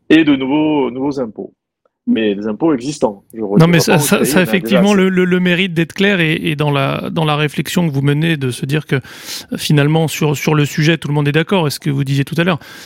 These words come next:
Speaker 2: il y a, il y a un changement de méthode et, euh, plutôt une concertation qui est, qui est nécessaire. Je retiens qu'il y a, il y a plusieurs outils qui sont, euh, en cours de, de, de réflexion et surtout pour aider les, les élus des territoires sur le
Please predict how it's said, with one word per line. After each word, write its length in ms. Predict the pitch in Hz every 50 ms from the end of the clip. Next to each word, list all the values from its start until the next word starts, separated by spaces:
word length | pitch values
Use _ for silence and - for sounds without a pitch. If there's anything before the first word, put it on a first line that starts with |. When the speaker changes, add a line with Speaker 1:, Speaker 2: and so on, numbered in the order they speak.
| - -
Speaker 2:
il 60 | 165
y 20 | 143
a, 140 | 143 147 156
il 40 |
y 60 | 147 139
a 80 | 131
un 60 | 135
changement 480 | 127 - - 170 165 151 147 160 156 156
de 40 | 156
méthode 460 | 151 151 147 - - 165 165 151 139
et, 220 | 131 123 127 123
euh, 260 | 123 120 120 123 139 151
plutôt 320 | 139 - 147 - - 165
une 160 | 147 139 139
concertation 840 | - - 185 185 160 - - 175 - - - 165 143 - - 180 165
qui 200 | - - - 151
est, 160 | 135 135 135
qui 140 | 131 - 180
est 20 |
nécessaire. 440 | 139 143 131 - - 147 - 196 185 - - - - - - - -
Je 140 | - 131 131
retiens 360 | 143 156 160 - - 175 175
qu'il 140 | 147 - 147
y 20 |
a, 40 | 135
il 60 | 131
y 60 | 139 135
a 40 |
plusieurs 460 | 127 - 156 151 139 147 151 139 139 147
outils 240 | 147 131 - 165
qui 160 | 151 - - 135
sont, 320 | - - 143 135 131 123
euh, 220 | 120 120 127 - - - - - - - - -
en 140 | - 151
cours 220 | 143 - - 156 151
de, 180 | 139 139 139
de, 100 | 139 135
de 120 | 139 135 135
réflexion 720 | 135 143 143 135 - - 160 - - - 175 160 160 151 139
et 140 | 131 127
surtout 340 | 123 - - 143 - - 160
pour 220 | 139 143 135 139 151
aider 240 | 147 147 151 165
les, 180 | 160 147 143 139
les 260 | 139 139 139 135 135
élus 180 | 143 139 143 143
des 80 | 135
territoires 440 | 135 - 143 143 147 139 - 190 175
sur 140 | - - 139
le 80 | 131